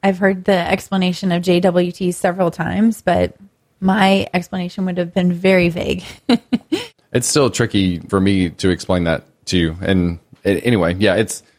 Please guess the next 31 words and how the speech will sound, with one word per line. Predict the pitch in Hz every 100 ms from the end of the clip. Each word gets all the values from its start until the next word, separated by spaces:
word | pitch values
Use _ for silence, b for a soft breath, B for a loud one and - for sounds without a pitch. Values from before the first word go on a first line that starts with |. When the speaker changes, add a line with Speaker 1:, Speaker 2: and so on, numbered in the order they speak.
| -
Speaker 2:
a |
tough | 135 135
thing. | 120 98 85
And | 101
like | 107
I | 107
said, | 104
I | 78 101
heard | 101 104 101 78
the | 101
explanations | 98 101 87 90 - 95 92 90 -
for | - 90 90 90 82
several | - 101 98
years | 101 80
before | - 82 85 82 - -
really | 98 127 120
understanding | 113 101 107 98 92
how | 85 104
that | 98
validation, | 92 87 82 85 - 80
that's | 104
the | -
big | 90 87
part | 87 73
for | -
me, | 78
how | 90
that | 82
validation | 78 76 69 78 71
part | - 71
works. | - - -